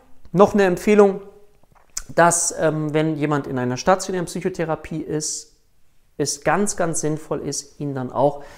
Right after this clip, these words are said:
in die ambulante Psychotherapie zu überführen. Das finde ich ganz, ganz wichtig, damit er da, ähm, auch wenn er zum Beispiel nicht arbeitsfähig ist, geht's ja auch darum, wie schaffe ich eine Tagesstruktur, die ich vorher vielleicht im stationären Bereich hatte und jetzt, äh, habe ich gar keine Tagesstruktur. Also dafür ist es wichtig, dann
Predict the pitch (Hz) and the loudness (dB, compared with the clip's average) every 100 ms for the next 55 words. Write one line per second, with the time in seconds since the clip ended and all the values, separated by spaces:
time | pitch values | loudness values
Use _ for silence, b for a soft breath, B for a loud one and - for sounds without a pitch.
0 | B 147 143 - 165 226 220 185 175 165 | B -4 -4 0 4 4 4 2 0 -4
1 | 139 - 160 165 165 147 147 165 151 147 | -6 -6 -4 -4 -4 -4 -4 -8 -8 -8
2 | 135 127 - 208 269 160 - 147 139 143 | -6 -6 -2 -2 -2 -6 -6 -8 -4 -4
3 | 180 - - 147 165 185 180 - _ _ | -4 -8 -10 -8 -8 -8 -10 -14 _ _
4 | _ _ _ _ _ _ _ - - 127 | _ _ _ _ _ _ _ -18 -6 -2
5 | 147 170 156 139 143 185 196 B B B | 0 0 -2 2 2 2 0 B B B
6 | B - 151 143 - 139 196 247 - - | B -4 -4 -2 4 8 8 6 0 -2
7 | 165 160 - 156 - 147 - 180 202 - | 0 0 -2 -4 -4 -6 0 2 2 0
8 | - 143 - - 180 170 147 151 156 156 | -4 -4 -4 -6 -4 -2 -2 -2 -4 -4
9 | 165 - - 165 156 151 139 - 214 190 | -8 -8 -6 -4 -6 -8 -4 0 0 -2
10 | - 147 - 139 139 - 185 160 - 151 | -6 -6 -4 -4 -4 -4 -2 -2 0 -2
11 | 147 143 123 175 180 180 156 147 135 127 | -2 -8 -4 -2 -2 -4 -4 -4 0 0
12 | 131 139 - 214 - B B - 147 175 | 0 -4 -2 -4 -6 B B -4 0 0
13 | 175 - - 160 156 160 175 - 160 180 | 0 -6 -4 -2 0 0 -2 0 -2 0
14 | 160 156 - 190 165 - 120 - 104 131 | -4 -2 2 2 2 -6 -10 -10 -6 -4
15 | 135 175 - 180 151 - 175 175 156 147 | 0 -2 -2 -4 -4 -4 -2 -2 -4 -4
16 | 147 | -4